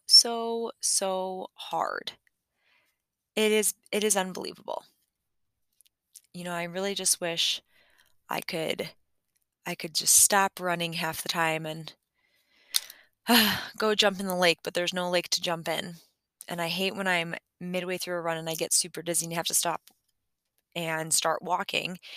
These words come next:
and it gets even more aggravating when I know it's just because I haven't drank anything that day.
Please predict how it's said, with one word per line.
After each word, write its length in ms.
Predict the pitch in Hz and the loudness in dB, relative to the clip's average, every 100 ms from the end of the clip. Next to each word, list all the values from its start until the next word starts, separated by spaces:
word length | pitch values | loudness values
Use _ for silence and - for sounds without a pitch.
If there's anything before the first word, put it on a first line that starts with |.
| - - - - | -16 -18 -14 -2
and 460 | 180 175 175 165 - | 2 4 2 0 -4
it 100 | 175 | -2
gets 220 | 180 - | -2 0
even 180 | 175 170 | -2 -4
more 260 | 165 175 | -4 0
aggravating 520 | 175 170 175 165 160 165 | 2 2 0 -2 -2 -4
when 120 | 160 | -6
I 120 | 160 | -6
know 520 | 160 180 170 156 180 - _ | -2 -2 0 -2 -6 -12 _
it's 200 | 175 - | -4 -4
just 600 | 165 - 185 185 - - - | -2 0 2 2 2 0 -2
because 580 | 208 - 165 151 - - _ _ | -12 -2 0 2 0 -2 _ _
I 80 | 156 | -4
haven't 360 | 165 160 147 - | -2 -2 -4 -6
drank 260 | - 151 - | -8 -8 -8
anything 360 | - 160 - | -10 -10 -12
that 180 | - - | -12 -6
day. 220 | - - | -4 -4